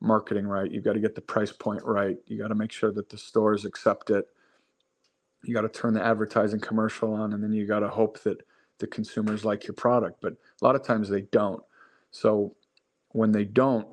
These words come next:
it's today, but all the work that you put in sometimes was three or four years ago. And, you know,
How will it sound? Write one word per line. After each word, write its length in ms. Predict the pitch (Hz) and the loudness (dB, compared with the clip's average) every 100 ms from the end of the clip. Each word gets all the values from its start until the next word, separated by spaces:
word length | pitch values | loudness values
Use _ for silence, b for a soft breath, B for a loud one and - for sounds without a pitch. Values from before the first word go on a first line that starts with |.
| - | -8
it's 240 | 110 - - | -8 -8 -8
today, 440 | - 117 135 107 | 0 4 4 2
but 280 | 101 101 - _ - | -4 -4 -6 _ -2
all 160 | 117 | 0
the 80 | 113 | 2
work 260 | 107 120 120 | 2 0 0
that 160 | 107 | -6
you 60 | - | -8
put 200 | - 107 | -6 -6
in 80 | 104 | -6
sometimes 360 | 113 104 104 | -6 -6 -6
was 100 | 101 | -8
three 160 | - 110 | -6 -4
or 60 | 107 | -2
four 260 | - 110 | -4 -4
years 280 | 104 107 110 | -2 -4 -4
ago. 260 | 110 87 92 | -4 -4 -6
And, 160 | 101 - b b b b _ _ _ _ _ _ _ | -10 -14 b b b b _ _ _ _ _ _ _
you 140 | - 110 | -4 -2
know, 280 | 95 92 | -2 -6